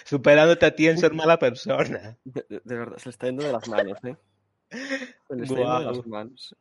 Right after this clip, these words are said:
Speaker 1: Guau, guau, guau.
Speaker 2: <laughs> Ay, Dios.
Speaker 1: Bueno, creo que podemos ir cerrando. ¿Quieres hacer una conclusión, Juan, de la última media hora que no escuchaste?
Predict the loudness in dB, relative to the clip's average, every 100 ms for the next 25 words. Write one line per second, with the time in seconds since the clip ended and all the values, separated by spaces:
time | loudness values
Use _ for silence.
0 | _ -8 -6 -4 -4 -4 -6 -6 -10 -8
1 | -4 0 0 0 0 -4 -4 -4 -4 -2
2 | 0 0 0 -2 -2 -2 -8 -8 -18 _
3 | _ _ _ -8 -6 -6 -12 -14 -20 -20
4 | _ _ _ -6 -4 -8 _ _ _ -14
5 | 2 4 4 0 -4 -4 2 4 4 4
6 | 4 4 0 -2 0 0 4 4 4 -4
7 | -8 -12 _ _ -2 0 2 2 2 0
8 | -2 -4 -4 -2 -2 0 0 0 -4 -2
9 | 0 0 -4 -6 -4 -2 0 2 0 0
10 | -4 -10 -10 -2 0 0 0